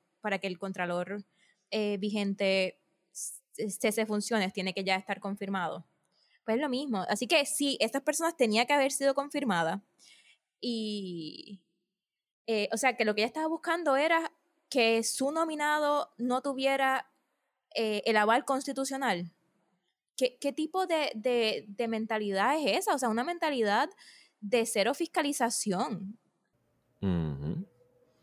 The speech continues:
Speaker 2: Sí, sí. No, y, y por otro lado, ¿sabes?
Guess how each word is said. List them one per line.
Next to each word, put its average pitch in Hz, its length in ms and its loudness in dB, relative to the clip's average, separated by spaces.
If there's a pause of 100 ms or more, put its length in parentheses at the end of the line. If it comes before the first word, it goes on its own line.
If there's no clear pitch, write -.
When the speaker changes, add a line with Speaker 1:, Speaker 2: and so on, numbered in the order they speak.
(520)
Speaker 2:
Sí, 76 140 0 (260)
sí. - 120 -4 (920)
No, 131 140 8
y, 101 280 8
y 98 100 6
por 95 160 6
otro 131 220 8
lado, 123 340 8
¿sabes? 98 300 6